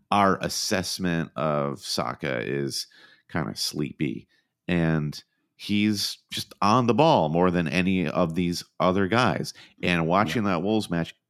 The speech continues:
Speaker 1: everything went up the right with
Speaker 2: Yep.
Speaker 1: Odegaard and Saka. So I, if, if I had enough money to get Saka or Odegaard in for Martinelli, I would do it for game week fifteen. That's, that's how I
Speaker 2: Yeah.
Speaker 1: feel about it.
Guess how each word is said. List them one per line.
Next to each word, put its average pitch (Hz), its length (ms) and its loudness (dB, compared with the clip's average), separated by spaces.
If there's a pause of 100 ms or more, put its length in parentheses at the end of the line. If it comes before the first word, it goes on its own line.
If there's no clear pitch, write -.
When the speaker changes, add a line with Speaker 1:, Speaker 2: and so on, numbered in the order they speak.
Speaker 1:
everything 95 640 2
went 76 240 -2
up 76 200 -4
the 76 80 -2
right 64 380 -6 (580)
with 82 240 -6
Speaker 2:
Yep. 80 80 0
Speaker 1:
Odegaard 71 640 0
and 69 160 -8
Saka. - 520 -6 (280)
So 78 540 2 (220)
I, 107 340 4 (220)
if, 98 180 0 (160)
if 95 160 2
I 98 160 4
had 98 400 2
enough 95 300 0
money 92 260 0
to 95 100 0
get 85 220 -2
Saka 87 420 -2
or 87 300 0
Odegaard 92 500 2
in 85 300 -4
for 85 220 -2
Martinelli, 85 540 -2
I 78 120 -2
would 73 160 -2 (260)
do 76 200 0
it 69 120 -4 (360)
for 82 120 -6
game 71 260 -4
week 67 200 -8
fifteen. - 520 -10 (380)
That's, 92 280 -6
that's - 240 -4 (120)
how 82 120 0
I 76 80 0
Speaker 2:
Yeah. 80 120 -4
Speaker 1:
feel 57 140 -6
about 50 220 -10
it. - 80 -18